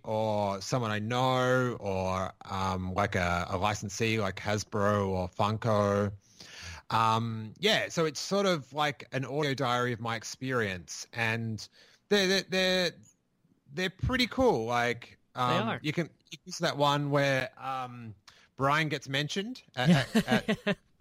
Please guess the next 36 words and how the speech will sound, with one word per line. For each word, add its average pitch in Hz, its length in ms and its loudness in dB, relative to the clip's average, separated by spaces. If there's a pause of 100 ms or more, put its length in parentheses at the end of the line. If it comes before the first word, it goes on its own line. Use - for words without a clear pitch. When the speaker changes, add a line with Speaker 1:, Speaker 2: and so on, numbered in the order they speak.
(340)
Speaker 1:
and, 131 240 -2
and 131 180 -4
s-, - 120 -16
then 139 240 -6
sort 131 260 -2
of 107 100 -4
me 131 160 0
and 127 80 0
Amanda 117 760 0 (120)
Ward 127 400 0
do 117 260 -2
a, 107 320 2
a 113 60 0
running 123 340 0
commentary 123 800 0
of 104 200 -4
the 104 140 -4
fortieth 117 400 -2
anniversary 117 560 0
panel, 135 440 4
which 117 200 -4
is 110 380 -2 (640)
like, 113 440 -2 (120)
'cause 170 120 -2
I, 202 180 2
I, 190 160 2
I 185 160 2
really 196 280 2
cherish 160 460 -2
all 139 160 -2
those, 120 540 -4 (680)
like, 127 140 -4
those 117 200 -2
magic 120 460 0
electric 117 480 -2
moments 117 760 -4